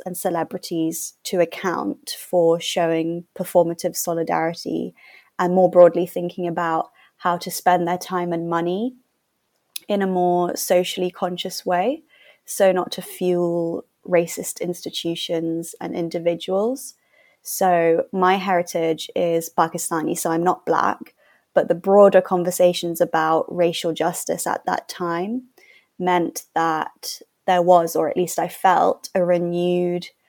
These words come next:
appetite for different perspectives. And sometimes when people share my posts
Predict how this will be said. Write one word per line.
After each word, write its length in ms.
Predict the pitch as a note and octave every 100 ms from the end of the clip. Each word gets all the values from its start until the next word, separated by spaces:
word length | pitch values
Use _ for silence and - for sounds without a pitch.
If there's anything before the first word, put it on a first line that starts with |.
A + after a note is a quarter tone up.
| _ _ -
appetite 680 | F3 - - F3+ A3+ - -
for 100 | F#3+
different 460 | F3+ F3 - -
perspectives. 880 | - - E3+ - - G#3 C#4 - - _ _ _ -
And 120 | F#3
sometimes 680 | G3 F#3+ G3+ F3+ F3+ F3+ -
when 160 | F3+ F3
people 280 | F#3+ F3+
share 280 | F3 G3 F3+
my 140 | F3 E3
posts 640 | - F3+ F3 - -